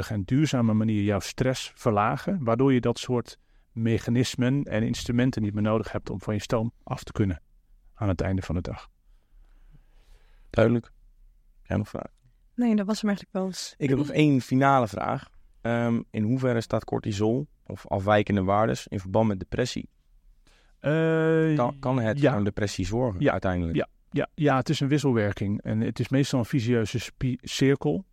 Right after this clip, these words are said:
Speaker 1: of een spiraal, negatieve spiraal moet ik zeggen. Waarbij, eh, stress leidt tot, eh, mindere stemming. Mindere stemming glijdt af in depressie. En depressie geeft weer hogere cortisolproductie.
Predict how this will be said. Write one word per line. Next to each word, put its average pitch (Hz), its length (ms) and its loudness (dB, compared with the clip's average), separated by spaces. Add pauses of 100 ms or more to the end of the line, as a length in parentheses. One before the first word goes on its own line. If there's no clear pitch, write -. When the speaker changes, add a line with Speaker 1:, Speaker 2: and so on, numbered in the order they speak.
Speaker 1:
of - 160 -4
een 101 80 0
spiraal, 120 540 0
negatieve 117 420 -2
spiraal 110 320 -4
moet 127 100 -4
ik - 80 -8
zeggen. 127 320 -2 (540)
Waarbij, 113 580 2
eh, 110 220 0
stress - 640 -2 (840)
leidt 110 540 0
tot, - 400 0 (120)
eh, 110 180 -4
mindere 110 360 0
stemming. 131 480 0
Mindere 110 280 0
stemming 113 360 0
glijdt - 280 -6
af 107 180 -6
in 110 60 -2
depressie. 113 520 -2
En 107 60 0
depressie 107 400 -4
geeft 113 300 -4
weer 113 140 2
hogere 107 320 -2
cortisolproductie. 110 960 -2